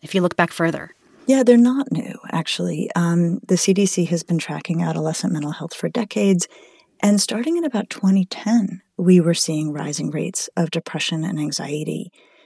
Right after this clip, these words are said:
Speaker 2: Now, unsurprisingly, that was accelerated by the pandemic, but it's not the case that these are all new findings or all new concerns. We've been worrying about teenagers for a while now.
Speaker 1: You know, we're seeing this data about,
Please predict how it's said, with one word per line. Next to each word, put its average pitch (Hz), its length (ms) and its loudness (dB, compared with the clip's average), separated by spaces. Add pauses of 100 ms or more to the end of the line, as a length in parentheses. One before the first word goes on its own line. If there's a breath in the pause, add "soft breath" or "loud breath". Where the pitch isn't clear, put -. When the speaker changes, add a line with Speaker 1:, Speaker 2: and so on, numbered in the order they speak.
(120)
Speaker 2:
Now, 190 280 6 (120)
unsurprisingly, 208 880 4
that 175 140 -2
was 170 140 -4
accelerated 185 720 -2
by 254 120 -2
the 247 100 -2
pandemic, 254 640 0 (600 soft breath)
but 202 300 6
it's - 180 2
not 196 440 6
the 180 100 2
case 165 560 -4 (140)
that 170 180 2
these 156 220 -4
are 156 100 0
all 151 220 -4
new 151 480 -6 (360)
findings 175 480 2 (120)
or 160 180 -2
all 147 140 -6
new 147 180 -6
concerns. - 640 -6
We've 175 180 4
been 165 180 0
worrying 151 300 -4
about 160 220 -8
teenagers 160 480 -6
for 185 160 -4
a 180 60 0
while 180 360 -6
now. - 140 -8 (480)
Speaker 1:
You 269 80 0
know, 254 120 4
we're 247 100 2
seeing 247 260 0
this 220 180 -2
data 190 360 4
about, 175 320 0